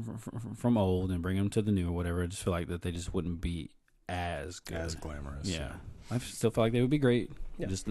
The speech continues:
Speaker 1: just not,
Speaker 2: Just
Speaker 1: not,
Speaker 2: not,
Speaker 1: not, not
Speaker 2: just
Speaker 1: the
Speaker 2: not
Speaker 1: same.
Speaker 2: quite what
Speaker 1: Yeah.
Speaker 2: everybody sees them now. I got you.
Speaker 1: Yeah.
Speaker 2: I got you.
Speaker 1: But
Speaker 2: That's fair.
Speaker 1: the
Speaker 2: That's
Speaker 1: thing,
Speaker 2: fair.
Speaker 1: the, the only thing that really separated Michael from everybody else was his mindset.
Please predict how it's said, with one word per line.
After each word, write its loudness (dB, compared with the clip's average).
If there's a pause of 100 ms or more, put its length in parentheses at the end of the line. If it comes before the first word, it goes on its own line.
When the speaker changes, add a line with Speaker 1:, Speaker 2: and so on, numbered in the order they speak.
(120)
Speaker 1:
just -2
not, 0
Speaker 2:
Just 2
Speaker 1:
not, 0
Speaker 2:
not, 2
Speaker 1:
not, 0
not 0
Speaker 2:
just 2
Speaker 1:
the 4
Speaker 2:
not 4
Speaker 1:
same. -2
Speaker 2:
quite 2
what -2
Speaker 1:
Yeah. 0
Speaker 2:
everybody -4
sees -2
them -10
now. -12 (220)
I -6
got -4
you. 4
Speaker 1:
Yeah. 0 (320)
Speaker 2:
I -6
got -2
you. 12
Speaker 1:
But 10
Speaker 2:
That's 6
fair. 0
Speaker 1:
the -2
Speaker 2:
That's 4
Speaker 1:
thing, 10
Speaker 2:
fair. 8
Speaker 1:
the, 2
the 8
only 10
thing 8
that 8
really 8
separated 6
Michael 4
from 2
everybody 4
else 0
was 0
his -4
mindset. -2